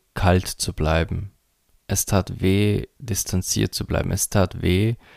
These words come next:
diese Person blockieren zu müssen auf sowas Simplem wie, wie WhatsApp oder Facebook Messenger.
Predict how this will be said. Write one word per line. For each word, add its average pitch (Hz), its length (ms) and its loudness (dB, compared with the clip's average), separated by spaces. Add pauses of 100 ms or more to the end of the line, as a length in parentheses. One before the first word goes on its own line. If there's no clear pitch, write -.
(240)
diese 95 200 0
Person 98 680 2
blockieren 117 880 2
zu - 160 -2
müssen 98 340 0
auf - 320 -6
sowas - 480 -4
Simplem 98 440 0
wie, 90 160 -2
wie 92 200 -2
WhatsApp - 560 0
oder 90 360 -2
Facebook - 580 -4
Messenger. - 440 -6